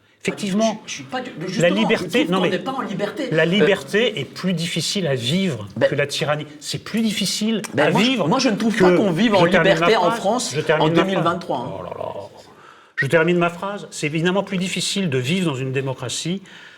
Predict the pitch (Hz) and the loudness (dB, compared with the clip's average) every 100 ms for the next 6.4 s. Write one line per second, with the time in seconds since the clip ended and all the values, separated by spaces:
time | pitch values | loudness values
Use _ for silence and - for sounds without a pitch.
0 | _ - 131 147 147 208 165 139 147 143 | _ -4 0 0 0 0 0 0 -4 -2
1 | 147 175 143 135 135 131 151 147 - - | 0 0 0 -2 -4 -2 -2 -4 -8 -20
2 | - _ 139 143 156 156 139 170 190 151 | -20 _ -4 0 2 2 4 4 4 0
3 | 139 151 143 143 135 151 180 196 - - | 0 0 -2 -4 -2 0 -2 -4 -14 -20
4 | - - 131 - 139 131 120 117 131 131 | -14 -6 -4 -2 -2 -2 -4 -4 -2 -2
5 | 160 - 147 - 165 165 143 143 143 135 | -4 -2 -2 2 0 2 0 0 -2 -6
6 | - 170 - - | -4 -2 0 -2